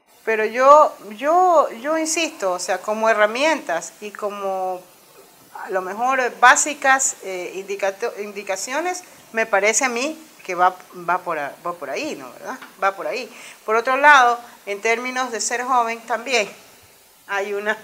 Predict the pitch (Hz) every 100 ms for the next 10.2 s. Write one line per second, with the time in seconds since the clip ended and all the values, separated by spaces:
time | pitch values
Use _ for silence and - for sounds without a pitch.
0 | - - 208 - - - - - 202 214
1 | 214 202 208 180 196 196 220 208 202 196
2 | 196 202 - 185 165 156 165 214 247 240
3 | 240 - - - - 285 285 277 311 381
4 | 427 392 370 - 285 311 370 - 277 311
5 | 370 392 370 262 269 254 240 202 143 156
6 | 240 - - - - 220 294 311 285 254
7 | 285 285 285 269 214 185 226 285 349 277
8 | 220 226 180 - 165 156 202 233 254 262
9 | 254 214 196 196 190 170 160 160 214 226
10 | 226